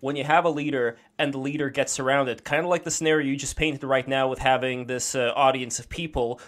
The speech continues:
who want you to skew in a particular way. If you are a leader who ends up being seduced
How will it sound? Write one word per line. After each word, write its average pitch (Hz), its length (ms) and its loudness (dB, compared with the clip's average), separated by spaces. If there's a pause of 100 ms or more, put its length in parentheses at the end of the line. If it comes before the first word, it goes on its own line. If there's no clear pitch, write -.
who - 200 -10
want 135 340 -2
you 135 100 -6
to 127 80 -4
skew 139 320 -4
in 131 60 -2
a 120 40 -6
particular 123 540 -6
way. 120 300 0 (340)
If 156 260 -2
you 165 380 -4
are 147 160 6
a 131 60 0
leader 127 500 -4 (240)
who 143 540 -2
ends 147 400 -2
up 135 260 4 (380)
being 139 720 -2
seduced 135 720 -4